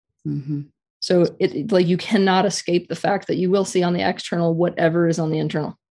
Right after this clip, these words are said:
Speaker 1: Mm-hmm.
Speaker 2: That's an, it's like a law of our time-space reality. Otherwise, nobody would come down to this earth.
Speaker 1: So why don't people love themselves?
Speaker 2: <laughs> Because of the process of socialization.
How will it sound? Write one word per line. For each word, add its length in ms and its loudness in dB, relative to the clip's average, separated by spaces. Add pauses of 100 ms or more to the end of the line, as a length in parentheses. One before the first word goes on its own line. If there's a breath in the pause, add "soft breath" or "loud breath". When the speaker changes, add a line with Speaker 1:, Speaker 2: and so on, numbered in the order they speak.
(580)
Speaker 1:
Mm-hmm. 340 -8 (200)
Speaker 2:
That's 160 -4
an, 120 0
it's 340 0
like 120 0
a 40 4
law 480 4
of 220 -2
our 160 0
time-space 540 0
reality. 440 -8
Otherwise, 400 8
nobody 260 6
would 140 4
come 140 4
down 220 4
to 100 -2
this 200 -2
earth. 240 -2 (520)
Speaker 1:
So 180 2
why 140 6
don't 160 4
people 240 4
love 220 2
themselves? 760 -6
Speaker 2:
<laughs> 840 -6
Because 360 2
of 100 2
the 100 4
process 420 -2
of 100 -4
socialization. 840 -2